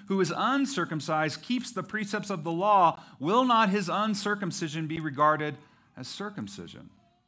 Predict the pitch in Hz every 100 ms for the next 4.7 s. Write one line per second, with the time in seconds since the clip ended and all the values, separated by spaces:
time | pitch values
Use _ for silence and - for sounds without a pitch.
0 | _ _ _ _ _ _ _ _ _ -
1 | 131 135 - - 202 208 165 139 - -
2 | 165 165 160 143 135 160 175 165 - 110
3 | 107 107 101 110 156 165 135 131 - 196
4 | 202 - 123 107 104 143